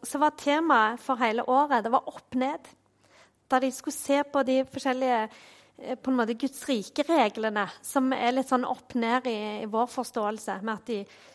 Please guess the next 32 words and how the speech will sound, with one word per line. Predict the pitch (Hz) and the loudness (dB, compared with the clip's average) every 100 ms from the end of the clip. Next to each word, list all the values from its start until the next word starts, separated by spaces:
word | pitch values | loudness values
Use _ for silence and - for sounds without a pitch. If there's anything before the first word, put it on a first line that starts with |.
| - | -4
siste | - 311 - 285 | 0 0 0 -4
skal | - 262 | -2 0
bli | 277 | 0
de | 269 | 0
første, | - 254 - - 240 | -2 -6 -6 -2 -2
og | 233 | -2
så | 226 | -6
videre. | 208 - 208 214 233 | -8 -4 -4 -4 -6
Og | - 240 | -2 0
i | |
dag | 233 233 233 | 2 2 2
sånn, | 240 226 - _ - _ _ - | -2 -2 -8 _ -20 _ _ -12
altså, | 233 233 214 - | -2 0 0 -4
du | 277 - _ 269 | -10 -10 _ 2
underordner | 262 302 269 277 277 254 | 4 4 4 2 4 4
deg | 208 - 240 | 2 -4 -10
og | 226 - | -10 -2
får | 214 233 - - _ _ _ _ _ _ | 4 4 4 -6 _ _ _ _ _ _
frihet. | - 277 339 220 202 - - _ _ _ _ _ _ _ _ _ _ - - _ _ _ _ _ _ _ _ _ _ _ _ _ _ | -6 0 2 2 0 -10 -20 _ _ _ _ _ _ _ _ _ _ -20 -20 _ _ _ _ _ _ _ _ _ _ _ _ _ _
Sant? | - 311 - | 2 2 4
Når | 339 339 | 2 2
vi | - 330 | 4 4
underordner | 392 359 311 311 | 6 4 4 0
oss | - | 2
Gud, | 339 392 | 2 2
så | 320 | 0
vil | 302 | 0
vi | 302 - | 0 -4
oppleve | 277 - 381 339 | -10 -4 -4 -4
hva | - 262 | -6 -6
frihet | - 247 320 359 - | -6 -2 -2 -2 -6
virkelig | - - - - 269 | -12 -12 -14 -4 -2